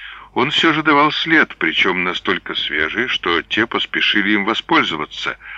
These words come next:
В итоге это привело их к встрече.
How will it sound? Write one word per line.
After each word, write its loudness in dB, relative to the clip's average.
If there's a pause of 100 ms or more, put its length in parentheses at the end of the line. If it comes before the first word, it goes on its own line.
(300)
В -6
итоге 2
это 0
привело 2
их -2 (720)
к -2
встрече. 0